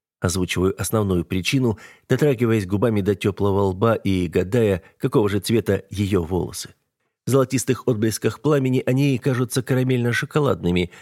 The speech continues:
едва тронутыми снежным инеем на закручивающихся кончиках, но при дневном свете оттенок может быть совсем другим. Я давно планирую продать его, Снежинка.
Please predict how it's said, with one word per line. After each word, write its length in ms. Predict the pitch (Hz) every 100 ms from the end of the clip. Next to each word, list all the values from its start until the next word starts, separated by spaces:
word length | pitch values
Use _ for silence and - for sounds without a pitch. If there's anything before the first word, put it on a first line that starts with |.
| - _
едва 340 | - 151 139 98
тронутыми 580 | - 107 98 90 104 101
снежным 560 | - 110 98 98 107 -
инеем 460 | 131 120 107 101
на 80 | 104
закручивающихся 960 | 110 107 123 101 104 98 95 110 - 95
кончиках, 640 | - 156 127 127 131 110 _ _ _ _
но 140 | 165 160
при 160 | 156
дневном 380 | 131 143 147 139
свете 420 | - 156 139 139
оттенок 460 | 117 - 143 123 -
может 280 | 127 110 107
быть 160 | 110
совсем 440 | - 107 98 95 87
другим. 380 | 101 98 - - _ _ _ _ _ _
Я 140 | 165 175
давно 300 | 175 175 180
планирую 560 | 151 139 147 143 131
продать 520 | 98 127 120 135 101
его, 220 | 87 82 78
Снежинка. 640 | - 80 78 78 - -